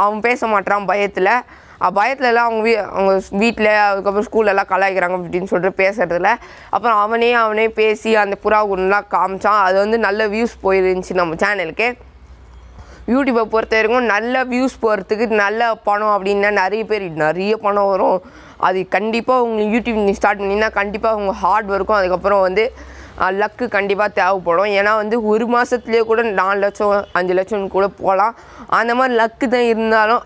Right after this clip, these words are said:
ஃபேமஸ் பர்சன் ஃபேமஸ் ஆகி போயிருந்தே இருப்பாங்க. நம்மள மாதிரி இருக்கவங்க கண்டிப்பா வந்து வளரணும். என்னை வந்து ரோ-, இந்த வயசுல என்னாலையும் சம்பாதிக்க முடியும் அப்படின்னு சொல்லிட்டு தான் நான் இந்த வீடியோ உங்களுக்கு பண்ணிட்டு இருக்கேன். கண்டிப்பா இதை ஸ்கிப் பண்ணாம பாருங்க. ஃபஸ்ட்டு அந்த மாதிரி நாங்க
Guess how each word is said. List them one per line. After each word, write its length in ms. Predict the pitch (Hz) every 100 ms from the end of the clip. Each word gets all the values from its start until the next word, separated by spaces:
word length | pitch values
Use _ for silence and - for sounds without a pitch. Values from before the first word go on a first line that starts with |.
| -
ஃபேமஸ் 360 | 214 240 262 226
பர்சன் 300 | 220 233 226
ஃபேமஸ் 280 | 196 208 202
ஆகி 80 | 202 196
போயிருந்தே 340 | 196 202 220 202
இருப்பாங்க. 300 | 180 196 226 - - -
நம்மள 240 | 190 208 220
மாதிரி 300 | 233 220 202
இருக்கவங்க 260 | 208 208 208 202
கண்டிப்பா 280 | 208 214 214
வந்து 220 | 208 190
வளரணும். 500 | 190 214 202 196 190 - - - -
என்னை 140 | 202 214
வந்து 200 | 233 247 226
ரோ-, 220 | 226 - 180
இந்த 140 | 214 220
வயசுல 380 | 226 233 240 254 247 247 196
என்னாலையும் 360 | 202 208 220 226
சம்பாதிக்க 340 | 196 202 202
முடியும் 200 | 185 185
அப்படின்னு 260 | 180 190 196
சொல்லிட்டு 420 | 190 170 180 196
தான் 160 | 208 214
நான் 180 | 202 196
இந்த 120 | 190 185
வீடியோ 180 | 185 196
உங்களுக்கு 260 | 175 175 170
பண்ணிட்டு 280 | 180 202 180
இருக்கேன். 260 | 160 196 226 - - -
கண்டிப்பா 260 | 196 214 220
இதை 80 | 208
ஸ்கிப் 220 | 214 202 208
பண்ணாம 200 | 202 196
பாருங்க. 460 | 180 180 180 196 190 -
ஃபஸ்ட்டு 340 | - 226 - 269 226
அந்த 120 | 220 226
மாதிரி 140 | 240
நாங்க 180 | 226 208